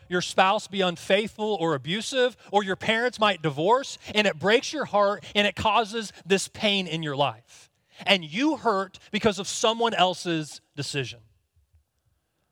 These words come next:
Someone has estimated that ninety-five percent of the suffering in this world is the result of our own choices. Here's an example. Consider the famines in Africa.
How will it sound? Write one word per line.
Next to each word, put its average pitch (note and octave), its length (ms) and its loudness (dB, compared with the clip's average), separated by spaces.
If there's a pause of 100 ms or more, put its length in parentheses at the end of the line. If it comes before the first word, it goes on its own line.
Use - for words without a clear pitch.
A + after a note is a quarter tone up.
(500)
Someone B3+ 340 2
has G3 100 -2
estimated F#3 540 2
that F3 120 2
ninety-five G#3+ 540 2
percent G3 340 -4
of F3 60 -6
the E3 80 -2
suffering F#3+ 560 0
in F3+ 160 -2
this F3 180 -4
world D3 380 -4 (140)
is F3 160 0
the E3+ 100 -2
result F3 500 0
of D#3 100 -2
our D3 160 4
own D3 260 -6
choices. - 640 -12 (1500)
Here's G3+ 280 0
an F#3 60 -2
example. C3 520 -4 (1080)
Consider A#3 460 2
the F#3+ 180 2
famines E3+ 560 0
in D3+ 140 0
Africa. B2+ 520 -4